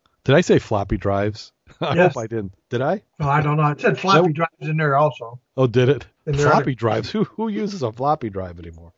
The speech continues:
Speaker 1: I thought I was dating myself. My kids don't even know what floppy drives are.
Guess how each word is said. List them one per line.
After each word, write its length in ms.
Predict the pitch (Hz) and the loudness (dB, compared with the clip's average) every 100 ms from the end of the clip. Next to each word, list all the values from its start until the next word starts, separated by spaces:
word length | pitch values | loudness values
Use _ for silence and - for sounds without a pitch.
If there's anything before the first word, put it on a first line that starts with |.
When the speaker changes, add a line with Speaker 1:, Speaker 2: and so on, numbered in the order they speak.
| _ - - | _ -8 -2
Speaker 1:
I 80 | |
thought 160 | 127 185 | 4 6
I 40 | 151 | 6
was 180 | 120 | 4
dating 320 | 95 127 151 120 | 2 2 2 0
myself. 500 | 95 90 - 90 - _ - _ - | -4 -6 -8 -10 -12 _ -20 _ -4
My 140 | 131 | -4
kids 300 | - 156 110 | 0 -2 0
don't 160 | 123 117 | 0 0
even 160 | 113 | 0
know 120 | 117 | 0
what 120 | 113 98 | -2 -4
floppy 320 | 107 104 98 | -6 -6 -8
drives 340 | 92 90 82 | -8 -8 -8
are. 220 | 87 82 | -10 -10